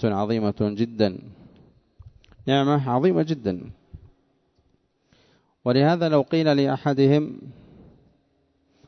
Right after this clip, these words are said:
ممن يعاني من احتباس في البول أو في الغائط، لو قيل: "بكم تشتري هذا ال-،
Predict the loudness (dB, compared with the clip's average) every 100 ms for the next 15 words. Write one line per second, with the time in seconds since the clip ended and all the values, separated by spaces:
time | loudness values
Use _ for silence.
0 | _ _ _ 2 4 4 4 2 -2 -2
1 | 0 2 0 0 -2 -6 -2 2 2 2
2 | -6 -18 -20 _ _ _ _ _ _ _
3 | _ -4 0 4 4 4 0 -6 -16 _
4 | 0 2 2 2 2 2 0 -6 -10 -14
5 | -20 -20 -20 -20 _ _ _ _ _ _
6 | _ _ _ _ _ _ _ -2 -2 2
7 | 2 4 2 2 0 -2 -14 -20 -20 -20
8 | -20 -20 _ _ _ _ _ -2 -2 4
9 | 4 4 2 2 0 -2 -4